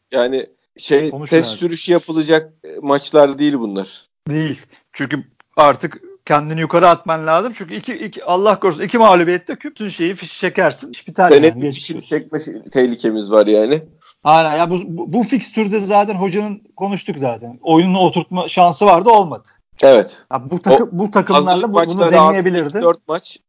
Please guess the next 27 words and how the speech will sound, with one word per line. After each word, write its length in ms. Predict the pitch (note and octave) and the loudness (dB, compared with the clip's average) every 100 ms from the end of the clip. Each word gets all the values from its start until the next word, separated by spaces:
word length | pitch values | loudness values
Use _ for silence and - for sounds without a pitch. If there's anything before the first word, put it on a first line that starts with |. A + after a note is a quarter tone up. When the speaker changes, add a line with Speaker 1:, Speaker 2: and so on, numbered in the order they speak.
| _ | _
Speaker 2:
Tabii. 120 | - F#3 | 2 2
Speaker 1:
olabilirdi. 500 | C#3 D3+ D3+ - G2 _ | 4 -2 -10 -12 -12 _
Yani 380 | B2 B2 C3 C3 | -2 -2 -2 -4
Speaker 2:
Olabilirdi. 640 | F3+ F3+ F#3+ G#3 G#3+ F3+ G#3+ | 0 2 2 2 2 0 -2
Speaker 1:
hasar 140 | D#4+ | -6
gittiği 200 | F4 - - | -8 -14 -12
sürece. 380 | - G2+ G2 G2 _ _ | -8 -8 -8 -14 _ _
Speaker 2:
Tabii. 300 | - F3+ C#3 A2+ _ | -2 0 -2 -8 _
Sistemini 520 | - F#3+ - G3 F#3 | -12 -12 -4 -4 0
orada 280 | G3+ F3+ D3+ | 2 2 2
denedi 340 | F#3+ E3+ D3 F#3+ | -2 -2 -6 -8
bir 40 | |
şekilde 540 | - D#3 C#3 C3 C#3+ - | -6 -8 -6 -4 -4 -2
ama 200 | E3+ G3+ | -4 4
olmadı. 520 | G3 F3+ D3 C3 A#3+ _ _ | 4 4 0 -6 -8 _ _
Ee, 40 | - - - - - - - D3 | -14 -10 -10 -8 -10 -10 -10 -2
artık 340 | D#3+ D3 C#3 - | 2 2 0 2
kazanması 540 | D#3+ D#3 D#3 D3 D#3 | 4 6 4 4 6
lazım. 360 | B2+ A2 - _ _ _ | 4 2 -8 _ _ _
Yani 180 | C#3 C#3+ | 2 4
o 220 | C#3+ C#3+ C2 | 4 0 -4
dediğim 380 | D2+ C#3+ D#3 D3 | -2 0 0 0
gibi 120 | C3 | 2
rakibin 240 | D3 C#3+ E3 | 2 2 0
zaaf-, 480 | C#3+ D3+ D3+ - B2 | 4 6 4 0 2
zaaflarını 540 | D3 D3+ C#3+ D#3+ D3+ | 4 4 2 -10 -6
değerlendireceğiz. 840 | C#3+ C3 B2 A#2+ A#2 B2 D3 _ | -6 -6 -8 -14 -16 -12 -14 _